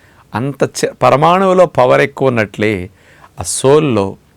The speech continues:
బాడీని నడిపించే మెకానిజం అంతా ఉంటుంది. ఈ సోల్లో ఏముంటాయి? దాన్ని ఎందుకు డీటాక్స్ చేసుకోవాలో తెలుసా? మనసు, బుద్ధి, సంస్కారాలు,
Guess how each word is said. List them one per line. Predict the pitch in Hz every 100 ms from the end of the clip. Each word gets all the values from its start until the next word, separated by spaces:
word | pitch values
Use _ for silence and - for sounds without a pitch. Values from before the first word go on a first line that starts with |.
| _ _
బాడీని | 92 95 110 113 101
నడిపించే | 98 101 101 92 95
మెకానిజం | 90 87 107 107 110 110
అంతా | 113 117 117 117 - 131
ఉంటుంది. | 85 - - - - _ _ _ _ _ _ _ _ _ _ _ _ - _ _ _ _ _ 135
ఈ |
సోల్లో | 131 - 151 175 185 156
ఏముంటాయి? | 147 151 147 131 127
దాన్ని | 117 120 127
ఎందుకు | 135 143
డీటాక్స్ | 123 131 135 135 -
చేసుకోవాలో | 123 - 117 110 104
తెలుసా? | 110 104 - 151 - _ _ _ _ _ _ _ -
మనసు, | 104 135 185 208 - 190 170 170 196 - _
బుద్ధి, | 98 98 135 120 113 139 127 123 131 _ -
సంస్కారాలు, | - 101 107 - - 107 90 85 85